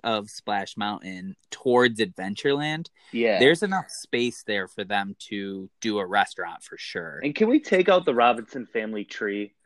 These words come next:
Speaker 1: Well, that's their
Speaker 2: <laughs>
Speaker 1: other option, right? Is
Speaker 2: Yeah.
Speaker 1: like, do they, do they kind of take out that Swiss fa-, Family Robinson Island, fill in that river,
Speaker 2: Mm-hmm.
Speaker 1: and then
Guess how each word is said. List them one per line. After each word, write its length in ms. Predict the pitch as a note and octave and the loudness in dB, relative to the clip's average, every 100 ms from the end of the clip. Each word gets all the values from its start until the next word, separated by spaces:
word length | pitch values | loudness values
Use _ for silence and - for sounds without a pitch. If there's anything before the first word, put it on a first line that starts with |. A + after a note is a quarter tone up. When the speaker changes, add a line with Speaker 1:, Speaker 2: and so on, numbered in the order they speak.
| _ _ _ _ _ _ _ | _ _ _ _ _ _ _
Speaker 1:
Well, 340 | G#2 A2 G#2 G2+ | 2 4 4 4
that's 340 | A#2+ B2+ D4+ | 2 4 4
their 200 | C3 B2 | 4 4
Speaker 2:
<laughs> 0 | |
Speaker 1:
other 240 | D3+ C#3+ | 2 2
option, 480 | A#2 D3 - B2 G2+ | 0 -2 -2 -12 -12
right? 360 | G2+ G#2 B2+ C#3+ | -6 -6 -6 -8
Is 120 | A#2 | -4
Speaker 2:
Yeah. 160 | A2+ A2+ | 2 2
Speaker 1:
like, 160 | G2+ G#2 G#2+ | 2 -4 -16
do 280 | G#2 A#2+ B2+ | -6 -4 0
they, 400 | B2 A#2 A#2 A2+ - - - B2 - | 2 4 2 0 -4 -20 -18 -18 -8
do 180 | A#2+ A#2+ | -2 2
they 160 | A#2 A2+ | 2 2
kind 280 | B2+ A#2+ | 0 0
of 180 | A2+ G2+ - | 0 -6 -12
take 320 | - A#2 A2+ | -4 -2 2
out 240 | A2 G#2+ - | 2 2 -2
that 360 | G2+ F#2+ F#2+ - _ | 0 0 -2 -8 _
Swiss 340 | - A#2 G#2+ | -6 -4 -4
fa-, 200 | - A2 - - | -4 -6 -6 -10
Family 300 | A2 G#2 G2 | -8 -4 0
Robinson 540 | G2+ G2+ G#2 - G2 - | 2 2 -2 -8 -10 -4
Island, 600 | G#2+ A2+ A#2+ G2 G2+ G2+ - _ | 2 2 2 -4 -6 -8 -16 _
fill 220 | A2+ A2 | -4 -2
in 180 | G#2+ G#2 | -2 -4
that 240 | F#2+ F#2 - | -6 -8 -10
river, 580 | F#2+ A2+ B2+ F2+ F2+ - _ _ _ - | 0 2 2 -4 -10 -10 _ _ _ -10
Speaker 2:
Mm-hmm. 140 | A2+ | -4
Speaker 1:
and 200 | G#2+ G#2 | -2 0
then 420 | G#2 G2+ G2+ G2 | -2 -2 -4 -8